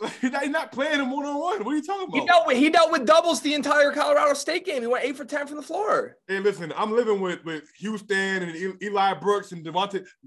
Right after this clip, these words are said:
Speaker 1: I live with them dudes. I live with it. We'll live.
Speaker 2: And again, that's, that's what Michigan wants, is people to live with that. They've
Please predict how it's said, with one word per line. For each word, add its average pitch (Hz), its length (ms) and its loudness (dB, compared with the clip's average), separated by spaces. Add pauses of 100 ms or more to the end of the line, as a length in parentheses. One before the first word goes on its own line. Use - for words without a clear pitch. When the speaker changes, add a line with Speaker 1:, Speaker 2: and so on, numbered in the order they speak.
(220)
Speaker 1:
I 208 140 2
live 208 320 0
with 190 100 -6
them 220 160 -4
dudes. 156 400 -6
I 202 140 2
live 208 260 4
with 165 140 -2
it. - 180 -12
We'll 196 140 -4
live. 202 360 2 (600)
Speaker 2:
And 170 140 2
again, 285 220 2
that's, 226 240 2
that's 262 220 0
what 294 120 0
Michigan 285 380 -4
wants, 330 400 0
is 156 120 -12
people 214 280 -10
to 233 120 -2
live 202 360 2
with 196 180 0
that. 120 320 -4
They've 151 200 -6